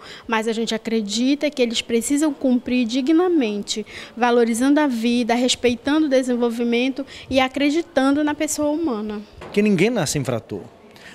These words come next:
Speaker 2: Ninguém nasce com D N A de ladrão. Ninguém nasce pra roubar ou pra matar ninguém. Então existe um conjunto de fatores sociais, econômicos, políticos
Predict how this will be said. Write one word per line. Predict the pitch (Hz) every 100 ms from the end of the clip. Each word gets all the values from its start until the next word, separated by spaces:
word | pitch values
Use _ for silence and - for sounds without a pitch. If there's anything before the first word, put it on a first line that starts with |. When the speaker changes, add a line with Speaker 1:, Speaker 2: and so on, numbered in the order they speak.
| -
Speaker 2:
Ninguém | 175 185 220
nasce | 240 180 208 190 - 131
com | 156
D | 156 156
N | 156
A | 156
de | 151
ladrão. | 151 127 135 135 110 98 - - - -
Ninguém | 143 160 185
nasce | 240 165 196 214 -
pra | 165
roubar | 151 139 139 190
ou | 175
pra | 160
matar | 156 135 127
ninguém. | 117 98 110 - - - -
Então | 175
existe | 190 143 208 -
um | 208
conjunto | 180 180 160 120 185 262 240
de | 175
fatores | 170 147 - 151 143
sociais, | 123 - 131 120 143 127 120
econômicos, | - 117 113 135 143 139 -
políticos | - 165 147 160 208 - - 110 -